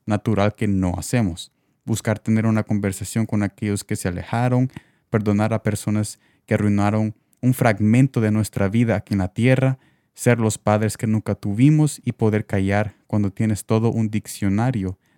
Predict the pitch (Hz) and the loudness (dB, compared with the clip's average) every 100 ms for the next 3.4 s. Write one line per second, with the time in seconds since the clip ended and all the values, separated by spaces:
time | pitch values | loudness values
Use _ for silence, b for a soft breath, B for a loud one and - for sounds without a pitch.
0 | - 98 101 98 92 92 90 - 95 92 | -8 -4 -2 0 0 -2 -6 -4 -2 -2
1 | 92 90 - 95 95 95 b b b - | -4 -6 -4 -2 -2 -6 b b b -6
2 | 104 101 98 92 95 - 101 98 - 87 | -6 -4 -4 -4 -6 -4 -4 -4 -6 -8
3 | 92 - 92 92 | -10 -8 -10 -10